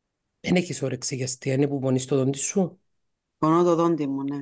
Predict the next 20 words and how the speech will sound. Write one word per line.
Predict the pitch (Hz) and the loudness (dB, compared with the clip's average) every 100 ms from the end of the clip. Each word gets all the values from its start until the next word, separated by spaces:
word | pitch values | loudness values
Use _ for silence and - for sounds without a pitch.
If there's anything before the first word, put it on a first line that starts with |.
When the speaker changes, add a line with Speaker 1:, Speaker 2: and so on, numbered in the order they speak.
| 139 - | -8 -2
Speaker 1:
Πες | 170 | 0
μας | 165 | 0
το | - | -4
πρόβλημα | 131 135 135 123 | -8 -6 -4 -6
σου. | 123 - - _ _ _ _ _ | -6 -12 -20 _ _ _ _ _
Speaker 2:
<laughs> | - 165 - _ - - _ _ _ | -4 -4 -4 _ -20 -20 _ _ _
Speaker 1:
Ορίμασες | - 156 156 165 175 165 | 0 2 4 2 0 -2
Speaker 2:
Ας. | |
Speaker 1:
επιτέλους | 170 156 156 139 147 | 0 0 2 0 0
και | 156 | -2
βγάλεις | 139 147 143 | 0 0 0
φρόνιμήτη; | - 156 135 139 143 214 - _ _ - _ _ _ _ _ | -2 -2 0 -2 0 -2 -2 _ _ -16 _ _ _ _ _
Speaker 2:
Έχει | - 180 - 202 190 | -2 0 0 -2 0
από | 165 156 | 0 0
τα | 151 | 0
δεκαοκτώ | 147 147 139 - - 180 | -2 -2 -2 -2 -2 2
που | 160 | 0
έχω | 147 127 | -2 -6
βγάλει | 123 120 | -4 -4
φρόνιμήτη. | 117 - 110 120 110 - - | -6 -8 -8 -6 -6 -8 -12